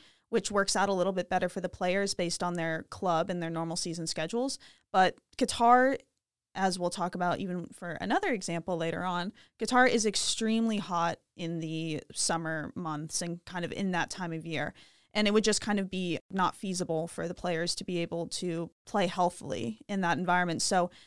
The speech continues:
they switched the whole calendar around and moved it to the winter of twenty twenty-two, where the temperatures were still hot, but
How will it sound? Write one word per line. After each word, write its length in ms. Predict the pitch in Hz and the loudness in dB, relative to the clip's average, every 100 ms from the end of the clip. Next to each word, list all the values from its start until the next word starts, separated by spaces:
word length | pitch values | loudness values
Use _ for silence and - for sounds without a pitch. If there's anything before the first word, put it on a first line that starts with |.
| - | -4
they 40 | |
switched 320 | 220 247 240 - | 0 2 2 2
the 60 | |
whole 200 | 233 226 | 2 2
calendar 420 | 226 247 254 262 | 2 2 4 4
around 260 | 240 190 185 | 4 2 2
and 160 | - 185 | 0 -2
moved 160 | 185 | -2
it 100 | 190 | -4
to 100 | - | -4
the 100 | 185 | -4
winter 480 | 165 175 175 165 156 | -2 -2 -4 -4 -4
of 120 | - 185 | -4 -4
twenty 240 | 180 180 | -4 -4
twenty-two, 520 | - 175 165 - 170 | -4 -4 -2 -2 -2
where 120 | 165 | -2
the 80 | 170 | -4
temperatures 580 | 185 196 196 196 180 170 | -4 -4 -2 -2 -2 -2
were 160 | 175 170 | -4 0
still 360 | - 392 427 | 2 2 2
hot, 340 | - 220 165 202 | 2 4 4 2
but 220 | 190 175 | 0 0